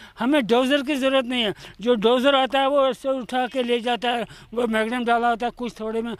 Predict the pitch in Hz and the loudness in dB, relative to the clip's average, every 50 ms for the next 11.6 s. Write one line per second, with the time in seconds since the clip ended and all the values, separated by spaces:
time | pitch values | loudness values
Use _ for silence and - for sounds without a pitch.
0 | - - - - 233 - - 311 302 294 277 262 214 240 240 226 208 233 220 214 | -14 -18 -16 -14 -14 -8 -4 -2 -2 0 2 2 2 2 2 2 2 2 2 2
1 | 214 202 190 202 196 156 196 185 160 - - - - - - 190 208 208 254 247 | 2 2 0 0 -2 0 -2 -4 -4 -6 -10 -16 -18 -10 -4 -2 0 2 2 4
2 | 196 208 226 240 262 262 262 247 233 175 208 214 214 214 226 233 254 302 349 330 | 4 2 2 2 2 2 2 0 0 0 0 0 0 0 0 0 0 0 0 -2
3 | - - - - - - - 233 247 - - - 254 240 233 226 226 220 214 190 | -4 -8 -18 -20 -14 -8 -4 -2 -2 -2 0 2 2 2 4 2 2 2 2 0
4 | 160 320 349 339 320 294 254 - 302 311 294 240 - - 196 156 147 143 131 123 | -2 -2 -2 0 2 2 4 4 4 4 2 0 -2 -2 -2 -2 -4 -8 -10 -12
5 | - _ _ _ - - - - - 226 240 269 302 320 320 294 294 285 226 - | -16 _ _ _ -20 -20 -8 -2 0 2 2 2 2 2 2 0 0 0 0 2
6 | 269 262 233 196 190 196 254 285 277 269 262 - 294 302 269 226 - - 208 180 | 2 2 2 0 -2 -4 -4 -4 -4 -4 -2 0 2 2 2 0 -2 -4 -6 -6
7 | - 202 190 165 - - - - _ - 277 196 175 214 226 240 262 269 285 285 | -6 -8 -12 -12 -12 -16 -20 -14 _ -4 -4 -4 -2 -2 -2 0 2 2 2 2
8 | 269 269 254 247 196 247 262 262 262 214 - 262 262 277 277 262 - - - - | 0 -2 -4 -6 -4 -2 -2 -2 -2 -2 -2 -2 0 0 0 -2 -4 -10 -20 -18
9 | - - 196 226 240 254 262 269 285 285 285 277 285 285 277 277 240 226 220 240 | -10 -6 -2 0 2 2 2 2 2 2 2 2 2 2 2 2 0 0 2 2
10 | 247 240 208 285 285 277 254 269 262 233 247 254 254 254 262 - - - - - | 2 2 0 -2 -2 0 0 -2 -2 -2 -2 -2 0 -2 -4 -6 -12 -20 -16 -6
11 | 185 247 311 294 262 233 254 247 226 269 269 | -2 -2 -2 0 0 0 0 0 0 0 -2